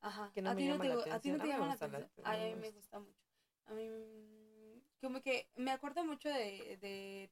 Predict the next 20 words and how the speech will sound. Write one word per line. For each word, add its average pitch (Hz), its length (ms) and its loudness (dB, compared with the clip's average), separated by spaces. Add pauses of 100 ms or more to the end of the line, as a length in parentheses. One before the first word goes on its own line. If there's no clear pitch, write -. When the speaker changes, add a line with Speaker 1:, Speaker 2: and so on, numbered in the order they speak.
Speaker 1:
ti 214 260 -6
diciendo 208 420 -8
un 202 160 -14
día 202 260 -10
como 190 260 -20 (560)
que 208 220 -2
regresaste 202 500 -6
de 196 160 -4
la 190 120 -6
universidad 190 460 -4
y 247 60 0
dijiste, 202 680 -16
"Es 233 160 -8
que 285 180 -6
el 254 80 -6
maestro 214 300 -8
me 240 60 -12
enseñó 208 320 -10
que 208 300 -8
el, 214 240 -12